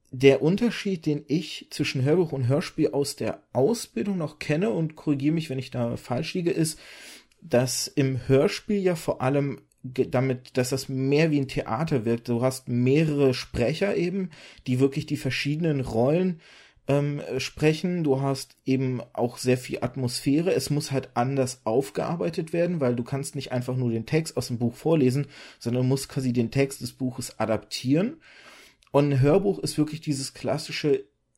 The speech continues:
einer liest halt alles vor, so wie es im Buch auch steht.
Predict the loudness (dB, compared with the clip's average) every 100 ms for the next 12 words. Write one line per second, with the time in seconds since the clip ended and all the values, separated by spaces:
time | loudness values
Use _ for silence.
0 | -6 0 2 4 2 0 -2 -4 -6 0
1 | 2 2 -2 2 2 4 0 0 -4 -4
2 | 0 0 2 -2 -2 -4 0 0 -2